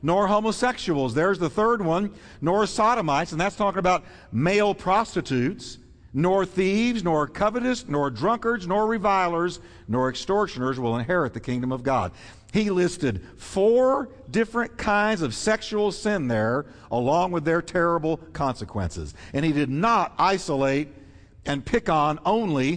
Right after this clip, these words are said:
homosexuality. Homosexuality in God's eyes, according to the Word of God that I'm holding in my hand and we're looking at tonight, that word considers homosexuality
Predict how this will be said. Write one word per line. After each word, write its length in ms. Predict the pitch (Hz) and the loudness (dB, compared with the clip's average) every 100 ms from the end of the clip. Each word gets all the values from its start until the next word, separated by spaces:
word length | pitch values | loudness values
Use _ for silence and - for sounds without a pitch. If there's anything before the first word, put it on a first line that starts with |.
| - - | -4 -4
homosexuality. 800 | 208 208 175 156 190 214 151 107 - - | -2 0 -2 0 2 2 0 -4 -8 -2
Homosexuality 920 | 226 254 226 226 - 196 185 190 170 | 0 0 0 -2 0 2 4 4 2
in 100 | 147 | 2
God's 360 | 156 202 226 | 2 2 2
eyes, 600 | 110 85 73 76 180 - - - - - - | 0 -2 -2 -6 -8 -12 -20 -20 -20 -20 -10
according 420 | - - 220 247 262 | -6 2 4 4 2
to 60 | |
the 80 | 247 | 2
Word 220 | 240 240 | 4 4
of 140 | 233 208 | 2 2
God 520 | 220 147 80 69 - - - - - 101 | 4 4 0 -8 -18 -20 -20 -20 -16 -2
that 120 | 131 | 2
I'm 220 | 156 240 | 2 4
holding 300 | 226 247 240 | 4 2 2
in 80 | 240 | 2
my 160 | 233 220 | 2 2
hand 340 | 214 175 170 - - | 2 0 -2 -6 -4
and 140 | 123 | 0
we're 160 | 139 220 | 2 2
looking 220 | 240 233 | 2 2
at 180 | 233 226 | 0 0
tonight, 460 | 233 254 247 190 - - - - - - - - | 0 2 2 0 -4 -18 -20 -20 -20 -20 -20 -12
that 360 | 92 135 214 240 | -4 0 2 2
word 720 | 262 269 233 151 139 165 170 - - - | 4 6 4 2 0 -2 -8 -18 -20 -12
considers 460 | - 131 151 143 135 | -6 -4 0 0 0
homosexuality 1040 | 156 151 147 160 147 147 147 160 165 185 | -2 -2 -2 -2 -2 0 2 2 2 0